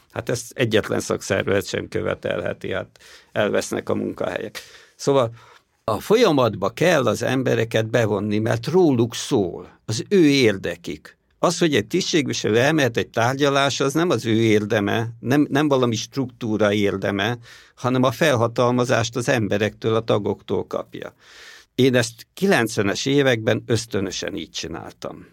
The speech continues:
Beszéltem az előzményekről. És mondtam a Hegyeshalom, ugye, mi Budapesten döntöttek sok mindenről, és mondtam, hogy, kollégák, engem akkor fognak ott komolyan venni,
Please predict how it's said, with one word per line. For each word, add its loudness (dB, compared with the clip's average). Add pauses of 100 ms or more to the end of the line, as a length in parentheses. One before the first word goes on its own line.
Beszéltem -2
az -4
előzményekről. -6 (420)
És -14
mondtam 0
a 2 (160)
Hegyeshalom, -4
ugye, 0
mi -4
Budapesten -4
döntöttek -2
sok -6
mindenről, -2 (420)
és -18
mondtam, -2
hogy, -12 (320)
kollégák, -2 (260)
engem 0 (500)
akkor 2
fognak 0
ott -2
komolyan 2
venni, -2